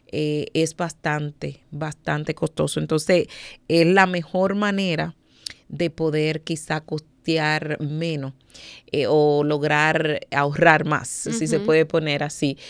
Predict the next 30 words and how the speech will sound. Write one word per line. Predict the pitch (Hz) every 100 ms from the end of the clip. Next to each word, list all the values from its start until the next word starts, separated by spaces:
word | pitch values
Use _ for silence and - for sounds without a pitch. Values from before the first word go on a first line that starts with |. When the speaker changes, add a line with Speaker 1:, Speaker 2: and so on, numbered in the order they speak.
| - - -
Speaker 1:
en, | - 156 151 151 147
en | 151
todo | 147 147
este | 147 147
proceso | - 143 147 139 151
del, | 143 135 131 131
del, | 123 139 135 127 127 -
del | 143
censo. | - 147 165
Sí | 165 175
tiene | 185 202
más | 208 202
sentido | 208 208 180 180
porque | 160 - - 160
obviamente | 156 165 165 160 156
para | - 156 151
las | 151
personas | 151 147 156 151
que | 156
están | 151 156 156
haciendo | 151 156 156
investigaciones, | 156 151 156 151 156 - 165 151 147 - - -
una | - 170 156
data | 160 165 156
de | 156
diez | 151 151 -
años | 156 156 147
es | 147
lo | 151
suficientemente, | 151 156 - 160 156 160 156 151 151 151 147 147